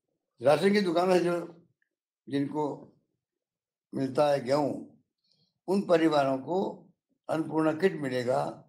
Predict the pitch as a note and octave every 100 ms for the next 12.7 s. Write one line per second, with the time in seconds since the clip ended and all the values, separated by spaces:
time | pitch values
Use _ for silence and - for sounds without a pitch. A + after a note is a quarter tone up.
0 | _ - A2 C3 C#3+ C#3+ C#3+ C3+ C3 C3
1 | - A2+ A#2+ D#3+ - - _ _ _ _
2 | _ - A2 - C#3 C3+ B2 C3 C#3+ C#3
3 | C#3+ C#3 C#3 A#2 C3+ D3+ - - _ _
4 | _ _ _ _ _ _ _ _ _ _
5 | - _ _ _ _ B2 C#3+ D3+ D3+ -
6 | _ _ _ _ _ _ _ _ C3 D3+
7 | F3+ F3 F#3+ E3 F3 E3+ D#3 F3 - C#3+
8 | D3+ D3 G#2+ F2+ - _ _ _ _ -
9 | A#2 C3+ D3+ D#3 C3+ C3 D3 D3 C#3 B2+
10 | C3+ C3+ B2+ B2+ C3 A2+ A#2+ A2+ C3 C#3
11 | - - _ _ _ _ E3+ E3+ D#3 C3+
12 | C3+ C3+ D3+ D#3+ E3 -